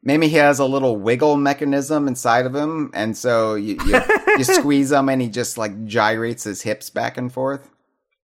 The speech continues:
Speaker 2: Now we're talking. Now that's gonna put money in their pockets.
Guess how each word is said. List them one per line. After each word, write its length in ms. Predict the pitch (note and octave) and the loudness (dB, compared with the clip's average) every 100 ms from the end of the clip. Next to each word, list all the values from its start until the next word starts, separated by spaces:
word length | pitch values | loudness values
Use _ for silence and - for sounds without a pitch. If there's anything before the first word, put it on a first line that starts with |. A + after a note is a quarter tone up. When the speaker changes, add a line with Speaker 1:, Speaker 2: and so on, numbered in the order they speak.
| _ _ _ | _ _ _
Speaker 2:
Now 420 | D3+ E3 G#3 A3+ D#3+ | -2 2 4 4 4
we're 200 | D3 C#3 | 2 0
talking. 640 | F3 E3 E3+ E3 A#2 A2+ | 0 2 2 0 -4 -2
Now 340 | C3+ E3+ F3 - C3+ C3 C3 | 0 2 0 -2 -14 -14 -14
that's 460 | C#3 D#3+ F3+ G3 - | -2 0 0 -2 -4
gonna 400 | - D3 C3+ C3 | -2 0 0 0
put 260 | A#2+ D3 C3 | -2 -4 -2
money 300 | C#3 C3+ C3+ | 0 0 -2
in 80 | A#2+ | -4
their 100 | A2+ | -4
pockets. 640 | C#3 D3 C#3 G#2+ - | -2 -2 -4 -12 -18